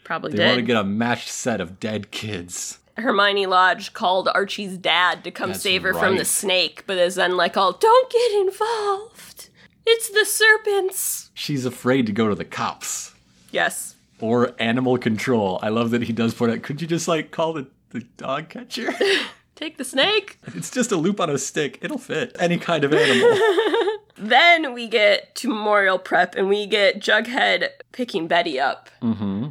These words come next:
Speaker 1: and asking if she's ready to enter the belly of the beast.
Speaker 2: Betty's got some good funeral hair.
Speaker 1: Jughead
Speaker 2: But,
Speaker 1: has a
Speaker 2: but
Speaker 1: suit.
Speaker 2: like, normal people funeral. Yeah,
Speaker 1: Yeah.
Speaker 2: he's got an ill-fitting suit.
Speaker 1: Where did it come from? Where is he living? Did he have that suit in his backpack when he left his home?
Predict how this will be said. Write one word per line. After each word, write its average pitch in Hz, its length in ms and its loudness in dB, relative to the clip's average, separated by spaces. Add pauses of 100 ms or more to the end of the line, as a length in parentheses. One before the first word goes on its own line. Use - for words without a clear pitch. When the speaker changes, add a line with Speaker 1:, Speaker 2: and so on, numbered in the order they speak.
(140)
Speaker 1:
and 170 180 -8
asking 170 320 -6
if 170 100 -8
she's 175 220 -14
ready 170 240 -8
to - 180 -14
enter 170 220 -8
the 156 80 -10
belly 151 320 -4
of 160 140 -8
the - 40 -14
beast. - 600 -10 (180)
Speaker 2:
Betty's 196 340 0
got - 220 -4
some 139 160 -2
good 107 240 -2
funeral 98 340 -4
hair. 95 340 -8 (260)
Speaker 1:
Jughead 269 180 2
Speaker 2:
But, 330 140 2
Speaker 1:
has 311 180 -2
a 233 60 -2
Speaker 2:
but 190 100 2
Speaker 1:
suit. 180 60 2
Speaker 2:
like, 175 180 2
normal 135 480 2
people 104 320 -4
funeral. 107 340 -8
Yeah, 95 180 -2 (240)
Speaker 1:
Yeah. - 40 2
Speaker 2:
he's 123 220 -4
got 151 240 0
an 117 240 4
ill-fitting 151 600 0
suit. - 600 -4
Speaker 1:
Where 381 240 4
did 466 120 4
it 523 180 4
come 679 200 4 (300)
from? - 100 -14
Where 294 180 2
is 480 140 2
he - 80 -4 (220)
living? 254 240 0
Did 220 160 -2
he 233 140 -2
have 294 180 -2
that 262 200 4
suit 240 220 -8
in 247 120 -2
his 233 180 0
backpack 320 500 0
when 240 140 -6
he 226 120 -4
left 196 240 -2
his - 140 -6
home? 240 380 4